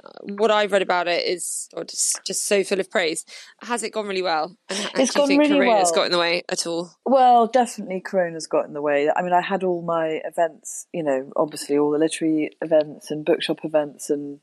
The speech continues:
Speaker 2: speakers events that I was doing around it were all cancelled, which was really sad. But, you know, I feel real sympathy for people who've got books launching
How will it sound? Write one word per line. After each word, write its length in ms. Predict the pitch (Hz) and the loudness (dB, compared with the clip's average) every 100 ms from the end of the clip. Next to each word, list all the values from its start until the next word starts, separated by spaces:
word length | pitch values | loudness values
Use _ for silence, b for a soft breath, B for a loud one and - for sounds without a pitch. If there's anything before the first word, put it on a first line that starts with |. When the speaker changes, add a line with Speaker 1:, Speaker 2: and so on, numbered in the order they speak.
| - | -14
Speaker 2:
speakers 640 | - - 170 - 156 151 | -12 -2 -2 0 -2 0
events 400 | 151 151 143 - | 0 0 -2 -2
that 100 | - | 2
I 40 | 151 | 2
was 120 | 151 | 2
doing 280 | 175 160 151 | 2 2 2
around 300 | 147 143 135 | 2 2 0
it 100 | 104 | 2
were 60 | 151 | 4
all 160 | 156 | 4
cancelled, 520 | 151 165 147 - 143 | 2 -4 -4 -4 -2
which 180 | 147 - | -2 -4
was 160 | 175 - | -4 2
really 160 | 165 | 2
sad. 420 | 151 - 151 143 139 | 4 2 4 2 2
But, 160 | - - - | 0 0 -4
you 80 | 202 | -2
know, 80 | 185 | -2
I 40 | |
feel 220 | 180 196 | -2 -4
real 240 | 190 196 190 | 0 0 0
sympathy 400 | - 190 - 165 | -4 -10 -6 -6
for 120 | 170 | -6
people 260 | 180 175 170 | -6 -2 0
who've 160 | 165 | 0
got 280 | - - - | 2 0 0
books 300 | 165 - - | -2 0 -2
launching 680 | 165 156 - - 160 156 | -2 -2 -6 -4 -4 -6